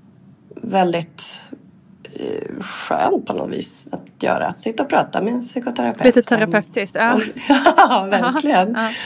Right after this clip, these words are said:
Speaker 1: Jag kände det inte så mycket som en granskning som det ju på sätt och vis är.
Speaker 2: Okej.
Speaker 1: Ändå.
Speaker 2: Vad bra.
Speaker 1: Men, eh, men jag åkte aldrig till Danmark utan, eh,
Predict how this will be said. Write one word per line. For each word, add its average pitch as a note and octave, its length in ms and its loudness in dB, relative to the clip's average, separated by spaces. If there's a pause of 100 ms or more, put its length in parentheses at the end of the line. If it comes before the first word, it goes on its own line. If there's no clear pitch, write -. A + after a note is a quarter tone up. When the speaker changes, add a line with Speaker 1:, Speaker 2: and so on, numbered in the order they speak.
(140)
Speaker 1:
Jag G3+ 140 2
kände A3 300 6
det B3+ 80 8
inte G#3+ 220 2
så C4+ 240 6
mycket G#3 240 2
som F#3 140 -2
en F3+ 60 0
granskning F3+ 560 2
som E3+ 260 -2
det E3 80 -2
ju E3 140 -4
på - 240 -12
sätt - 200 -6
och G2+ 60 -4
vis - 200 -6
är. F2+ 220 0
Speaker 2:
Okej. - 200 -2 (680)
Speaker 1:
Ändå. - 300 -8 (160)
Speaker 2:
Vad G3 120 -8
bra. G3+ 220 0
Speaker 1:
Men, E3 340 -6
eh, D#3 280 -10 (460)
men C4 120 6
jag C#4 100 8
åkte C4+ 180 4
aldrig A3 220 4
till G3+ 100 2
Danmark E3+ 460 0
utan, E3+ 460 -2
eh, E3 240 -4